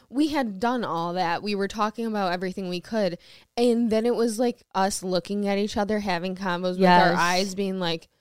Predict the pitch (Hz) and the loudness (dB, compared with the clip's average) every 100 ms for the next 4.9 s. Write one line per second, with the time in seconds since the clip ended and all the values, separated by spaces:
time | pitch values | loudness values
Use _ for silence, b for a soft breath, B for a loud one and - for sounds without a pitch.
0 | _ _ _ _ _ _ 196 190 165 151 | _ _ _ _ _ _ 0 4 4 4
1 | 160 175 165 156 _ _ _ _ _ _ | 4 2 2 -4 _ _ _ _ _ _
2 | - 190 202 190 190 202 208 208 202 196 | -18 -10 -8 -8 -10 -6 -4 -2 -4 -6
3 | 214 226 240 214 320 403 214 190 330 - | -6 -8 -8 -6 -6 -6 -4 0 0 2
4 | 392 330 415 392 - 359 247 226 220 | 2 4 2 -2 -10 -2 0 0 -4